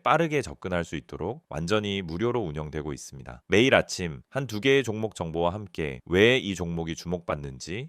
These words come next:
어떤 관점에서 접근해야 하는지를 요약해서 드립니다. 장 초반 급등주 포착, 시장 테마 흐름, 외국인 수급 변화까지 한눈에 파악 가능하게끔 정리해서 보내드리죠.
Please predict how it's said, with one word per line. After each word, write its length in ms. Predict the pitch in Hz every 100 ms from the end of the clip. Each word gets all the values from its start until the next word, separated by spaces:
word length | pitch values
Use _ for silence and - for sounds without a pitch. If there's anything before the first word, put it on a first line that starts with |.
| -
어떤 320 | 80 95 92
관점에서 500 | 85 82 85 82 80
접근해야 600 | 76 - 92 110 135 123
하는지를 540 | 123 113 78 87 127 -
요약해서 440 | 76 76 80 76 69
드립니다. 520 | 87 82 64 - - _
장 240 | - 82
초반 400 | - 107 117 151 185
급등주 480 | 82 - 98 90 90
포착, 480 | - - 80 65 _ _
시장 400 | - - 131 143
테마 240 | 123 117 104
흐름, 440 | 107 92 98 151 - _ _
외국인 400 | 85 90 110 120
수급 320 | 113 143 147 -
변화까지 840 | 80 82 78 80 71 95 131 165
한눈에 520 | - 127 110 113 165
파악 260 | - 135 131
가능하게끔 800 | - 73 80 104 101 - 107 120
정리해서 580 | - 73 76 69 65 71
보내드리죠. 720 | - 69 65 80 90 65 62